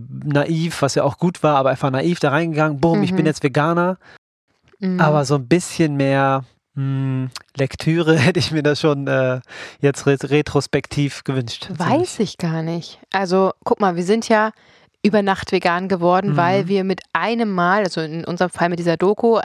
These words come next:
Speaker 2: ähm, Hope for All, vegan geworden sind, weil uns plötzlich die Augen geöffnet wurden, weil wir plötzlich die
Speaker 1: Ja.
Speaker 2: Realität, die schon längst da war,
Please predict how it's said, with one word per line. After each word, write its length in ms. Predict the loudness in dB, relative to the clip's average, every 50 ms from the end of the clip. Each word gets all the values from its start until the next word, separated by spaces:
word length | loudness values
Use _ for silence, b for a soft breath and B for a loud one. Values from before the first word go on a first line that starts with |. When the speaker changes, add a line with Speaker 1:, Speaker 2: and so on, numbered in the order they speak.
| 0
Speaker 2:
ähm, 500 | -2 -2 0 0 0 0 0 -2 -4 -6 -8 _ _ -20 -20 _ _ _ _ _ -10 -4 -4
Hope 160 | -4 -4 -2
for 180 | 0 0 2
All, 260 | 4 4 4 2 0 -4 -8 _ _ _ _ _ _ _ _ _ _ _ _ _
vegan 380 | -4 -2 2 2 2 2 2 0
geworden 380 | 0 2 2 2 2 2 0
sind, 260 | -2 -2 -2 -2 -2 B B B B B B B -2
weil 100 | -2 0
uns 180 | 0 -4 -8
plötzlich 600 | -12 _ -2 2 2 2 2 0 -2 -2 -2 -2
die 160 | -2 0 2
Augen 180 | 2 2 2 0
geöffnet 400 | -2 -2 -2 -2 -2 -6 -6 -2 0
wurden, 160 | 0 0 0
weil 80 | 0 -2
wir 80 | -2 0
plötzlich 360 | 0 0 0 0 -2 -8 -6
die 80 | -2 0
Speaker 1:
Ja. 60 | 2
Speaker 2:
Realität, 380 | 2 0 0 0 0 -2 0 -2
die 60 | -4 -6
schon 140 | -4 -2
längst 320 | -2 0 -2 -2 -4 -2 0
da 220 | 2 2 2 2
war, 180 | 2 0 0